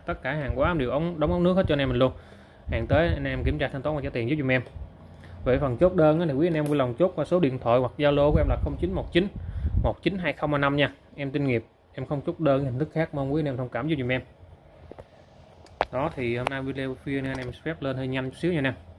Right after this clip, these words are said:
Đó, video em đã điều chỉnh giá tất cả, điều chỉnh giá rất là thấp nha, cũng sale giá rất là mạnh rồi. Thì anh em nào thấy thì cứ chốt một chốt nha. Ờ, con máy đầu tiên em gửi đến anh em mình là con máy, à, Daiwa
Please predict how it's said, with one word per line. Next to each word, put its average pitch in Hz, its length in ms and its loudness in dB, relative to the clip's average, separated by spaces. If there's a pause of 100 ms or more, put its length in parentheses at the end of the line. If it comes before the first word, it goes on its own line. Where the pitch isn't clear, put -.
(640)
Đó, 147 160 0
video 139 280 2
em 127 80 0
đã 131 100 0
điều 127 160 0
chỉnh 123 220 -6
giá 143 180 0
tất 170 200 -4
cả, 117 200 -4
điều 131 120 -2
chỉnh 127 240 -10
giá 151 180 -2
rất 175 180 -4
là 135 60 -4
thấp 151 260 -2
nha, 151 120 -2 (120)
cũng 139 140 -12
sale 131 220 -6
giá 139 120 0
rất 160 160 -2
là 131 80 -2
mạnh 113 200 -8
rồi. 113 120 2 (480)
Thì 120 80 -2
anh 135 100 -4
em 131 180 -2
nào 110 520 -2
thấy 151 260 -2
thì 110 400 0 (340)
cứ 156 160 0
chốt 175 140 2
một 147 100 -12
chốt 156 160 0
nha. 131 140 -2 (1000)
Ờ, 131 80 -8 (1400)
con 139 100 -8
máy 160 100 -2
đầu 143 120 2
tiên 151 320 4
em 143 100 -4
gửi 127 120 2
đến 160 100 0
anh 160 80 2
em 139 120 2
mình 127 80 0
là 120 100 0
con 135 100 0
máy, 165 200 2
à, 135 140 2
Daiwa 131 400 4